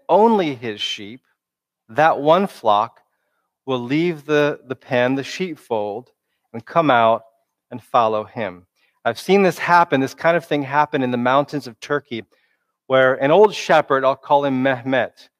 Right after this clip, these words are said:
was interacting with his sheep. And he would call them, make certain sounds, sometimes pick up a rock and threaten them. And he would always have his eye on them, but they knew his voice. It was clear they knew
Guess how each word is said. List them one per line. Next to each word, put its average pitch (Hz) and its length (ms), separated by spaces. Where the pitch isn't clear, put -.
was 123 140
interacting 139 640
with 127 180
his 120 100
sheep. - 380
And 127 100
he 151 80
would 131 140
call 156 400
them, 156 360
make 135 200
certain 147 380
sounds, 139 720
sometimes 156 400
pick - 220
up 160 120
a 135 60
rock 135 340
and 131 140
threaten 151 400
them. 147 340
And 127 140
he 143 100
would 131 240
always 151 240
have 175 180
his 165 120
eye 175 260
on 120 200
them, 101 60
but 131 140
they 139 140
knew 156 480
his 185 180
voice. 127 380
It 143 40
was 127 140
clear 180 560
they 117 140
knew 147 500